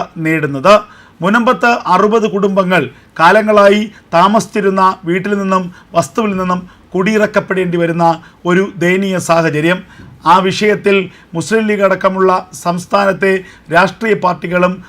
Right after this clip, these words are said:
സർക്കാരുകളും ഒരു സമവായ ശ്രമം തുടരുന്നതിനിടയിലാണ് വഖഫ് സംരക്ഷണ സമിതിയുടെയും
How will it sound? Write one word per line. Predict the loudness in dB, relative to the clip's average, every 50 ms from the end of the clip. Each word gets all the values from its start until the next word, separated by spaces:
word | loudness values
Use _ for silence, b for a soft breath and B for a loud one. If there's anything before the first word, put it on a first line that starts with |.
| B -12
സർക്കാരുകളും | -4 -2 -2 -2 0 2 2 4 4 4 2 2 0 -2 -4 -6 -12 b b b b -4
ഒരു | -2 -2 -2 -2 -6
സമവായ | -6 -4 -2 0 2 2 4 4 6 6 4 4
ശ്രമം | 0 -2 -2 0 0 0 0 -2 -6 -8 -6
തുടരുന്നതിനിടയിലാണ് | -4 -2 -2 -2 -2 -2 -2 -2 0 0 0 0 2 2 2 2 2 0 -2 -6 b b b b b -6 -6
വഖഫ് | -2 -2 -2 -4 -4 -6 -16 -8
സംരക്ഷണ | -6 -4 -2 -2 -4 -4 -4 -6
സമിതിയുടെയും | -6 -6 -6 -4 -2 -2 -2 0 0 0 -2 -2 -4 -8